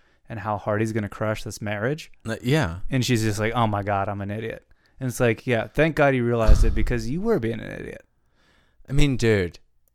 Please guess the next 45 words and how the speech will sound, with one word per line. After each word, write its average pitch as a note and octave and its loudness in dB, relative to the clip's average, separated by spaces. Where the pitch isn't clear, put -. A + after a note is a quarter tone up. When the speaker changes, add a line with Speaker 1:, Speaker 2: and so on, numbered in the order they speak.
Speaker 2:
why A#2 4
should B2 -6
it G#2+ -2
have G#2+ 2
to G#2 -4
come G2+ -4
down F#2+ 0
to - -2
those F#2 -2
words? E2+ -8
I A#2 -2
mean, A#2+ 2
to - 0
me, B2 2
actions G2+ -2
speak - -2
a G2+ 0
lot F#2+ 0
louder F#2 -2
than F2 -8
words, F#2+ -4
Lois. E2 -6
Speaker 1:
Yeah, D#3+ -4
it's A2 -10
just - -10
like, D3+ -10
Lois, G3 -2
be G#3+ -8
a G3 -4
little B2+ -4
smarter. A2 -10
I E3 0
Speaker 2:
Lois. C4 6
Speaker 1:
mean, - 8
come A3+ 8
on. C#3+ 0
Speaker 2:
So C3+ 6
with E3 2
that, C3+ 8
Lois, C#3+ 2
uh, A#2 -4
be C#3 4
free F#2 -2
and B2+ -2
explore. - -10